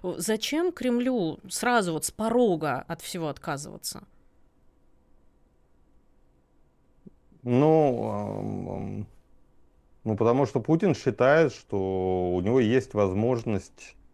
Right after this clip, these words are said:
Speaker 2: э, ну, настоять на большем. Да, то есть объективная ситуация на поле боя позволяет, как он считает, ему надеяться на то, что,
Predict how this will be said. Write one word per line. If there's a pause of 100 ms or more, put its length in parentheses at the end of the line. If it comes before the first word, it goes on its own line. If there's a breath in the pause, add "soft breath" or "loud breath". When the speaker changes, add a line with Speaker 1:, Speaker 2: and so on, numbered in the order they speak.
(240)
Speaker 2:
э, (160)
ну,
настоять
на
большем. (600)
Да,
то
есть
объективная
ситуация
на
поле
боя (300 soft breath)
позволяет,
как
он
считает,
ему
надеяться
на
то,
что,